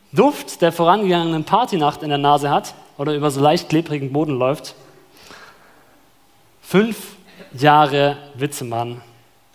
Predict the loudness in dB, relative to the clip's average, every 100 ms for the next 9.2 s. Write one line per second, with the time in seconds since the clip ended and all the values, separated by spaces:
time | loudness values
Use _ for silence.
0 | _ -2 2 2 2 0 2 2 0 -2
1 | 0 0 2 -2 -2 -8 -20 -20 _ 4
2 | 4 4 2 2 2 2 2 6 6 2
3 | -4 -2 -2 0 0 0 0 2 2 2
4 | -6 -20 -20 -4 0 4 4 4 0 -2
5 | -4 -8 -18 _ _ _ _ _ _ -10
6 | -4 0 0 -2 -6 -8 -16 _ _ _
7 | 2 2 2 2 2 2 0 -2 -2 -2
8 | 0 2 2 2 2 -4 -6 -6 -2 -2
9 | -2 -6